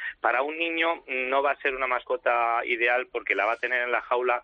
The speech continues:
y no va a poder sacarla para jugar con ella o interactuar. Entonces,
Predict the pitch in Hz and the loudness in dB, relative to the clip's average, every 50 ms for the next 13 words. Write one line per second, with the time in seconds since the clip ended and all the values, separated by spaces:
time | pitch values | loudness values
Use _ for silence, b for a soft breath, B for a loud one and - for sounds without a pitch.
0 | B B B B B - 104 107 113 113 117 117 110 - 110 110 110 113 107 - | B B B B B -4 -2 0 2 2 2 0 0 2 2 2 4 2 0 0
1 | - 110 101 - - 107 113 117 110 104 113 110 107 - - 101 95 90 - - | 0 -2 0 2 0 0 0 0 -2 -2 0 -2 0 0 0 -2 -2 -2 -4 -4
2 | 92 98 95 - 87 87 101 117 127 127 127 117 107 117 117 113 113 113 110 101 | -4 -4 -4 -4 -2 0 2 2 2 0 -2 -2 -2 0 2 2 2 2 0 -2
3 | 101 95 87 - 87 87 80 - - - 87 87 85 80 82 82 82 - 110 104 | -4 -4 -4 -2 -2 -2 -2 -4 -4 -4 -2 -2 -2 -2 -4 -6 -8 -8 -6 -2
4 | - 123 113 | 0 0 -2